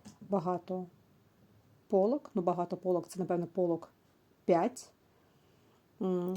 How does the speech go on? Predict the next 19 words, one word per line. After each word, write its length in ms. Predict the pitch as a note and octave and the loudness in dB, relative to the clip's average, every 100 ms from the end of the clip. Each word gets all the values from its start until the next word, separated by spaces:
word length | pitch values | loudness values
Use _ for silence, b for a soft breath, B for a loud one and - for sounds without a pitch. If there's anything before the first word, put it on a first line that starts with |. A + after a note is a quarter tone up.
| F#3 | 0
на 100 | F#3 | 2
яких 300 | F3+ A#3+ A3 | 2 0 0
проводиться 440 | F#3+ F3+ E3+ F3+ | 0 0 0 -2
ревізія. 540 | E3 E3 F3+ G#3+ A#3 C4+ - _ _ _ _ _ _ _ - _ _ - - | -2 -2 0 2 0 -4 -10 _ _ _ _ _ _ _ -20 _ _ -20 -6
І 340 | G#3 G3+ G3 - - | -2 0 0 -2 0
відбираються 640 | G3+ E3 F#3+ G3+ G#3 - F3+ | 2 2 0 0 0 -2 -2
ті 180 | - | 0
журнали, 480 | D3 E3+ E3+ G#3 A3 | 2 0 -2 0 0
які 260 | D#3+ - F#3 | 0 -2 -4
я 120 | E3 | -4
хочу, 520 | - F3+ - - F3+ D#3+ - B B B B B B B B B B B B _ _ _ - | -4 -10 -8 -10 -10 -10 -20 B B B B B B B B B B B B _ _ _ -8
я 100 | C4+ | -4
хочу 960 | B3+ C4 C4 - - B3+ B3+ B3+ B3 B3 A#3+ A#3+ A#3+ A#3 B B B B B B B B | -2 -4 -4 -6 -4 0 2 4 2 0 -2 -4 -2 -2 B B B B B B B B
десь 140 | F#4+ F4+ | 0 0
прилаштувати 720 | D4+ D#4 - D#4+ F4 E4+ G3+ | 0 -4 0 4 4 4 2
тим, 200 | A3+ B3 | 2 4
кому 200 | A3 A3+ | 4 4
це 120 | A#3+ | 2
потрібно. 600 | A#3+ A#3+ B3+ F#3+ D#3+ | 0 2 2 0 -2